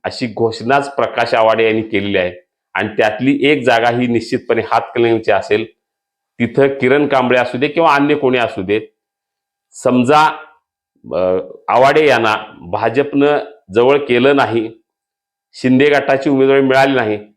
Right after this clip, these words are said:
तर ताराणे आघाडी चार जागा लढवणार, त्यामध्ये ही एक जागा निश्चित असेल, म्हणजे ताराणे आघाडीचा एक उमेदवार या मतदारसंघात असेल. या मतदारसंघात महाडिक गट आहे, शशिकांत खवरे गट आहे,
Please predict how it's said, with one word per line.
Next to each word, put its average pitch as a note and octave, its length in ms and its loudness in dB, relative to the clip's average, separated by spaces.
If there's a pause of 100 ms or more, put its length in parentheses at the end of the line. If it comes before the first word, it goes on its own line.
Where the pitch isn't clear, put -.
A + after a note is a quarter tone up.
(220)
तर A#2 60 0
ताराणे C3+ 480 0
आघाडी C3+ 240 2
चार C#3 280 0
जागा C3 320 2 (140)
लढवणार, A#2 500 0 (200)
त्यामध्ये A#2 360 0
ही C#3+ 280 -2
एक B2 160 -2
जागा A2 380 0
निश्चित A2 420 -2
असेल, A2 340 0 (360)
म्हणजे A2 360 0
ताराणे B2 520 0
आघाडीचा A#2+ 560 0 (100)
एक A2+ 240 -2
उमेदवार G#2+ 380 0 (100)
या G#2+ 160 2
मतदारसंघात F#2+ 720 -2
असेल. F2 300 -6 (1080)
या D3+ 180 4
मतदारसंघात D#3 640 2
महाडिक B2+ 540 0
गट C3 160 2
आहे, A#2+ 600 -2
शशिकांत B2 520 -2
खवरे A2+ 300 2
गट A#2+ 240 0
आहे, G2+ 280 0